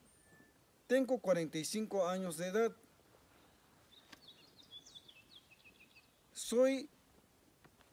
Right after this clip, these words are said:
de la comunidad de San Lucas Redención, San Pablo Tijaltepet. Me dedico a la albañilería. Trabajo en la construcción.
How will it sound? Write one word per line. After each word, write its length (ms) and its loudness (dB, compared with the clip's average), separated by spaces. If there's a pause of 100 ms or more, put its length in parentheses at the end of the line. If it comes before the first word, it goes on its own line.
(1080)
de 120 -4
la 140 0
comunidad 360 0
de 120 -4
San 180 -2
Lucas 240 -2
Redención, 640 0 (720)
San 280 2
Pablo 300 2
Tijaltepet. 680 -6 (1600)
Me 180 4
dedico 640 4
a 80 2
la 220 2
albañilería. 880 0 (1800)
Trabajo 680 4 (2500)
en 160 0
la 80 4
construcción. 760 0